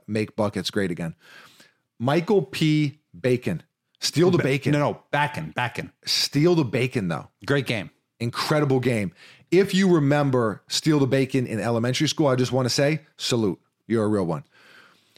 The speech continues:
Speaker 1: You guys both talk about playing hoops in college. What did you two major in? So
Speaker 2: Communication.
Speaker 1: you already talked about this. You were a communications major. I majored in exercise science initially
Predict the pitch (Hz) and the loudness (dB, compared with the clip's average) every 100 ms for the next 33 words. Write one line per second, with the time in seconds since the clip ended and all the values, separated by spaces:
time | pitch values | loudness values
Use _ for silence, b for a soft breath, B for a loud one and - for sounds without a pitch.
0 | b - 156 185 180 143 110 175 - 165 | b -2 0 2 2 2 2 0 0 0
1 | 165 139 131 - 139 143 127 139 151 - | 0 0 0 0 0 0 0 0 0 -2
2 | - - _ _ 123 113 - 165 156 113 | -6 -8 _ _ -6 -6 0 2 2 2
3 | 104 110 151 - 110 127 117 107 123 127 | 0 2 0 0 -2 0 0 0 0 0
4 | - 120 110 131 120 104 76 80 - b | 0 0 0 0 0 -2 -4 -8 -10 b
5 | b b 139 143 127 135 123 90 - 117 | b b 0 2 2 2 -2 -6 -10 -2
6 | 196 202 139 120 147 156 120 95 95 95 | 2 4 4 2 0 -2 -2 -4 -2 -2
7 | 131 139 - 120 113 127 123 123 120 - | 0 0 -2 -4 -2 -2 -2 0 -2 -2
8 | 110 107 - 101 98 123 123 b b b | -6 -8 -10 -6 -2 -4 -4 b b b
9 | - 120 147 185 160 135 135 135 139 139 | -6 0 2 2 2 2 2 2 2 0
10 | 117 127 120 120 117 _ _ _ _ _ | 0 0 0 -2 -6 _ _ _ _ _
11 | _ - 143 160 135 151 147 - 151 127 | _ -8 -2 -2 0 0 0 0 0 0
12 | 120 123 - - - _ _ _ 120 117 | -2 -4 -6 -8 -12 _ _ _ -4 0
13 | 165 233 139 95 82 | 0 2 0 -2 -4